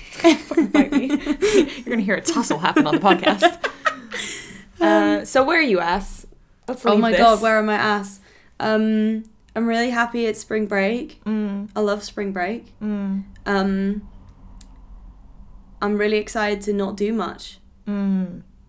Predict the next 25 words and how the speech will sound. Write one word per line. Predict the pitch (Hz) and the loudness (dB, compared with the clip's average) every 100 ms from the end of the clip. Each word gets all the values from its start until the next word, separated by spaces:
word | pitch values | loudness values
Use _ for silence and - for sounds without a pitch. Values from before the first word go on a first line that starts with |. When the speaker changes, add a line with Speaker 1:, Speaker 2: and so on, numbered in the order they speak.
| - | -14
Speaker 2:
Um, | 196 190 190 196 190 - - - - - - _ _ | -6 -4 -4 -6 -8 -14 -20 -20 -20 -20 -20 _ _
yeah. | - 226 226 226 110 196 - - - - | -4 -2 0 -2 -4 -12 -18 -20 -20 -6
Uh, | 202 202 196 190 - | 0 2 2 0 -2
I'm | 220 226 | 0 0
waiting | 233 240 233 233 220 214 208 _ _ | 2 0 0 -2 -2 -4 -6 _ _
to | - 220 | -10 -8
find | 226 220 214 | -4 -2 2
out | 208 196 214 | 2 2 -2
if | 208 - _ _ _ - | -8 -16 _ _ _ -6
I | 202 | -6
have | 202 202 | -4 -6
some | - 202 196 | -4 -4 -2
good | 208 190 | -2 -2
news. | 185 190 220 330 - - _ _ _ _ _ _ _ - - | -4 -4 -2 -2 -6 -16 _ _ _ _ _ _ _ -20 -16
Speaker 1:
Yeah. | - 185 208 - _ _ _ _ _ - | -10 -8 -10 -14 _ _ _ _ _ -2
Speaker 2:
I'm | 214 | 0
not | 214 | 2
gonna | 202 196 | 0 -2
share | 208 208 | -2 -2
Speaker 1:
It's | 208 | 0
Speaker 2:
that | 214 | 0
Speaker 1:
not | 208 | 2
a | 202 | 0
Speaker 2:
news. | 208 | 0
Speaker 1:
child? | 202 202 254 - | 0 0 -4 -10